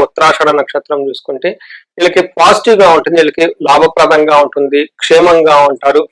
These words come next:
ఫారిన్, ఫారిన్ రిలేటెడ్ కంఫర్ట్ ఉంటుంది, సౌఖ్యంగా ఉంటుంది, పరవాసం ఉంటుంది, క్షేమంగా ఉంటారు. అయితే ఒక్క విషయంలో జాగ్రత్తగా ఉండాలి, అది కూడాను, ఆ, ఉత్తరాషాఢ నక్షత్రం వాళ్ళకి లాస్ట్ లో మంత్ ఎండ్ లో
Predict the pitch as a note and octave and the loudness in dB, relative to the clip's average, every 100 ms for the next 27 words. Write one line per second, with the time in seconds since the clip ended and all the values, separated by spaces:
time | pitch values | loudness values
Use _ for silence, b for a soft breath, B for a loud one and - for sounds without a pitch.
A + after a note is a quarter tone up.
0 | - D3+ D#3+ E3 E3 - D3 D3+ D3+ C#3+ | -2 0 2 0 -2 0 0 0 0 -2
1 | C#3+ C#3 C3 D3 _ b b b b _ | -4 -4 -4 -6 _ b b b b _
2 | - D3+ - D#3+ D#3 D3 D3+ D3+ - D3+ | -4 -2 2 0 2 -2 0 0 0 -2
3 | D#3 F3 D#3+ D3 C#3+ C#3 D3 - C#3+ D3+ | -2 0 2 2 0 -2 -4 -2 0 2
4 | D3+ D3 D3 C#3+ C3 C#3+ D3 - - E3+ | 2 0 -2 -4 -2 -4 -4 -6 0 2
5 | D#3+ D3 C3 B2 A#2+ B2+ - _ _ - | 4 2 0 -4 -10 -12 -14 _ _ -16
6 | - F3+ G3 F#3+ - G3+ G3 G#3 G#3 G3+ | -2 0 2 0 2 2 4 4 4 2
7 | D3+ C#3+ - - D#3+ D#3 F3+ E3 E3 F3+ | 0 0 0 0 0 2 0 0 0 0
8 | F3+ E3+ F3 A3 - - D#3+ D3+ C#3+ - | 0 2 2 0 -2 -4 0 2 2 -2
9 | F3 E3 D#3+ D#3+ D3+ - - D#3 D3 G3+ | 0 0 2 0 0 -4 -4 -2 -2 -4
10 | D#3+ C3+ C#3 E3 - D3 C#3 C#3+ D#3+ F#3 | -2 2 2 0 -2 -4 -2 -2 -4 -2
11 | E3+ C#3+ D#3+ | -2 -2 -6